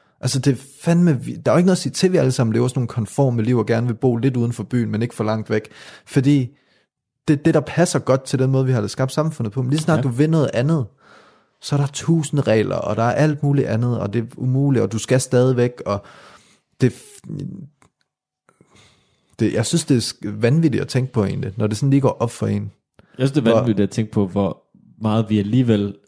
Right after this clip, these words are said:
Speaker 2: automatisk minder om hinanden. Eller, altså, fordi det kan godt være, at, at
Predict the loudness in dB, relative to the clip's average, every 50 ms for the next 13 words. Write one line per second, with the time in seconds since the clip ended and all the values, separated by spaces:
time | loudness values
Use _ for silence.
0 | _ -4 -4 -4 -4 -2 0 2 2 2 2 0 -2 -6 -14 -10 -6 -4 -2 -2
1 | 0 0 -2 -2 -2 -4 -4 -4 -4 -4 -6 -10 -14 -16 -14 -8 -6 -4 -4 -4
2 | -4 -4 -4 -6 -8 -8 -12 -20 -10 -4 -2 -2 -2 -2 -6 _ -20 -20 -20 -20
3 | -20 _ _ -8 -4 -2 0 2 2 0 0 -2 -4 -6 -6